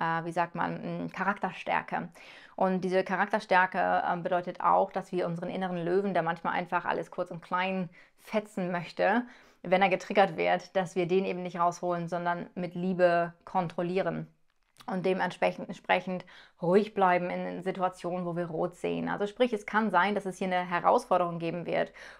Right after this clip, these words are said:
wo du die Kraft auf gewisse Art und Weise brauchst. Sprich, ruhig bleiben, geduldig sein, et cetera. Ähm, aber wir haben dann ebenfalls hier die Energie mit diesem Neuanfang, der hier ist. Ähm,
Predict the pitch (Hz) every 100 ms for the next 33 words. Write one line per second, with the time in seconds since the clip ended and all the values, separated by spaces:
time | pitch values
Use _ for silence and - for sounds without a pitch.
0 | - 160 170 220 247 180 165 180 185 -
1 | - 202 - - 185 - 180 190 202 180
2 | 180 175 170 170 170 160 180 196 - -
3 | - - - - - - 190 185 170 -
4 | - _ _ _ 175 262 254 226 208 196
5 | 202 190 165 202 247 208 208 - 185 185
6 | 185 175 - 196 185 160 170 208 233 -
7 | - - - 185 190 196 190 202 208 190
8 | 196 190 190 185 220 196 185 185 - 180
9 | 180 185 170 185 180 185 180 175 175 185
10 | 180 185 175 175 175 175 180 175 - 170
11 | 170 160 175 165 165 - - - - -
12 | - 185 180 185